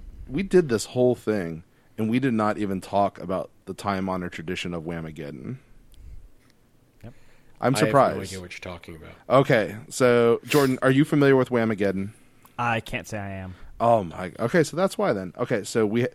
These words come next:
Speaker 1: there's this game that is played, and I'm luckily still alive, where on Decem-, from December first all the way to Christmas,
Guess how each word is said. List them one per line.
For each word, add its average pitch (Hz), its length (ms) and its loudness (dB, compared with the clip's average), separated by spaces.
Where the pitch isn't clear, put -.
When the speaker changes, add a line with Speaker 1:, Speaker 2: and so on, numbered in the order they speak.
Speaker 1:
there's 135 180 4
this 139 160 2
game 117 560 0
that 104 120 -6
is 98 100 -4
played, 117 720 -2
and 104 440 0
I'm 101 200 -2
luckily 104 280 -2
still 98 260 0
alive, 92 420 -2
where 104 200 2
on 107 180 -2
Decem-, 113 380 -2
from 110 200 -2
December 117 440 0
first 117 480 0
all 104 180 2
the 101 60 2
way 101 140 2
to 98 100 -4
Christmas, 92 640 -8